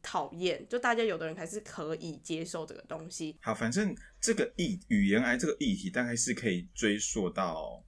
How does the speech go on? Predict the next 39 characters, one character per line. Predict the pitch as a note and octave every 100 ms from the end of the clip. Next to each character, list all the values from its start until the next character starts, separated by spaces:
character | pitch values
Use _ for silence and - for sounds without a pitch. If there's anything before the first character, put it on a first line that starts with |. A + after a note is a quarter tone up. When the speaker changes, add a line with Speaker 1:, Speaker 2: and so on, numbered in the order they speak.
| -
Speaker 1:
要 | D#4+
用 | F4 C4+
追-， | F#3 F#3
Speaker 2:
二 |
零 | G3
一 | G3+
四、 | G#3 - - F#2+
二 | G#2+
零 | F#2 F2+
一 | G#2+ G2 -
五 | F#2 -
那 |
个 | F2+
时 | F2 - -
候。 | - - -
Speaker 1:
讲 | - A#3 G#3
追 | - B3 C#4
溯 | - B3
我 | F#3
就 | G3
会 | G#3
关 | G3+ E3
掉 | E3 D#3+ -
咯。 | - F#3 -
<laughs> | C#5 G#4+ A#4 C5+ B4 - - F3+ - C5+ - - - -
听 | A4+
起 | C5+
来 |
超 | B3+ E4 -
古 | C#4
的 | G3+ E3+ F3+
欸。 | F3 F3 - -
Speaker 2:
<laughs> | -
可 | C#3
是 | -
我 | F#3+
们 | A2+
就 | A#2+
是 | F#3 G3